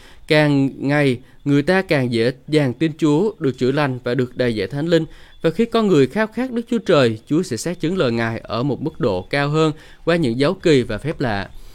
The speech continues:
Đây là lúc để chúng ta nhận ra rằng mỗi một ngày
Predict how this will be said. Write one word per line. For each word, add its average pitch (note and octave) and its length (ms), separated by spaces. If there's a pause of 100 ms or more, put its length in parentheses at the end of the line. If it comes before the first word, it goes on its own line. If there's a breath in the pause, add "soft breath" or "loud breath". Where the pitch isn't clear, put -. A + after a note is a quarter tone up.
(240 soft breath)
Đây F#3+ 120
là E3 120
lúc D3+ 300
để A#2 100
chúng D#3+ 180
ta D#3 220
nhận A2+ 320
ra B2+ 220
rằng C3 240 (300 loud breath)
mỗi C3 180
một E3+ 240
ngày C3+ 300